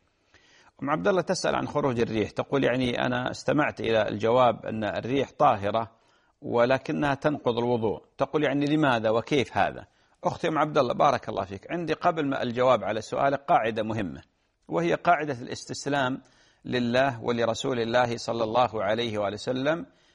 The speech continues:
فيما يحكم ربنا جل وعلا وفيما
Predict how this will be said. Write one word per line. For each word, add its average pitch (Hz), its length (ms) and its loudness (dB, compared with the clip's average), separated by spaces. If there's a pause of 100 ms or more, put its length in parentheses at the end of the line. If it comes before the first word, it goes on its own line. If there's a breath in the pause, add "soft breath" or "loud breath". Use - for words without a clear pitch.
فيما 131 360 -2
يحكم 120 520 -2
ربنا 113 360 -2
جل 110 300 -2
وعلا 123 460 2 (360 soft breath)
وفيما 131 640 -2